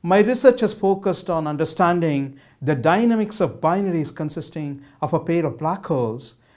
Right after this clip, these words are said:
an important source of gravitational waves. I have shown how gravitational waves from black holes could be used to learn about the expansion of the universe and test Einstein's theory of gravity.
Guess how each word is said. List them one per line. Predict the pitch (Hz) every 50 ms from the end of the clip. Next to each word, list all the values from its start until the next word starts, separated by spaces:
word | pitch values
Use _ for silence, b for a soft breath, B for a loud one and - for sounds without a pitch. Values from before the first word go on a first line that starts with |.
| b b
an | 165 170 180
important | 185 185 180 208 196 196 202 190 180 151 -
source | - - 156 147 147 -
of | 139 113
gravitational | 117 123 123 117 117 123 117 110 - - 104
waves. | 101 98 101 101 - - - _ _ _ _ _ -
I | 151 156
have | 180 175 170
shown | - - 180 190 214 226 240 240 226
how | - - - 180 190 196
gravitational | 151 143 175 175 175 170 185 180 170 - 165 156
waves | 151 160 160 170 180 175
from | 175 165 139 120
black | 110 131 139 143 143
holes | - 165 156 156 165 180 180 - - b b b b b b
could | - 185 170 139
be | 131 165 170 170 165
used | 135 139 180 202 214 214 - -
to | 170
learn | 151 143 156 180 202 196
about | 156 175 160 120 - -
the | 139
expansion | 127 120 - - - 165 160 170 175 170 190
of | 175 156
the | 165
universe | 165 170 175 165 175 180 180 185 180 - b b b b b
and | b 165 160 165
test | 165 175 170 170 - -
Einstein's | 143 143 143 139 139 - 151 131 123 120 120
theory | - 135 120 110 110
of | 107 104
gravity. | - 117 107 107 104 101 107 98